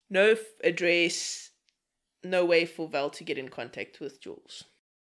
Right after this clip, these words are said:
Except that she has Jules's phone number, so, you know, there is that. Now we cut back to Jules, and she's walking along the street, and she's looking at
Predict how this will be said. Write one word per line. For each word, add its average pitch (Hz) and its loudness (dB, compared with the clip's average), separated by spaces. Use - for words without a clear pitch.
Except 349 -6
that 330 -10
she 277 -6
has 320 -6
Jules's 240 -8
phone 170 -4
number, 107 -6
so, 156 -2
you 180 -6
know, 143 -10
there 160 -8
is 170 -8
that. - -8
Now 226 4
we 269 0
cut 233 -2
back 185 2
to 180 -12
Jules, 175 -6
and 175 -8
she's 185 -10
walking 202 -6
along 170 -4
the 165 -4
street, 170 -12
and 165 -12
she's 165 -12
looking 175 -10
at - -8